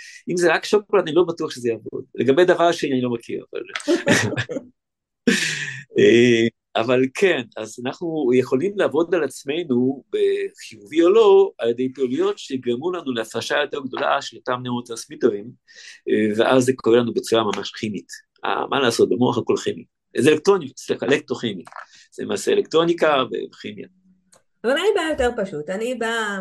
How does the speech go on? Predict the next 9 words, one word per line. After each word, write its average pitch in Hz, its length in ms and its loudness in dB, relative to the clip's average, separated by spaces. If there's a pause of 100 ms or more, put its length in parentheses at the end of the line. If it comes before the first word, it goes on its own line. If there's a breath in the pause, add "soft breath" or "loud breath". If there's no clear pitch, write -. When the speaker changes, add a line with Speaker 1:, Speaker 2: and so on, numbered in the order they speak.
(120)
Speaker 2:
מדריך 233 340 2
לידיעות. 160 640 -4 (880)
אני 277 260 -2
התגרשתי, 196 760 -4 (480)
ואני 247 420 -4
רוצה 240 340 -2
להיות 202 260 -4
מאושרת 202 640 -6
עכשיו, 226 440 -6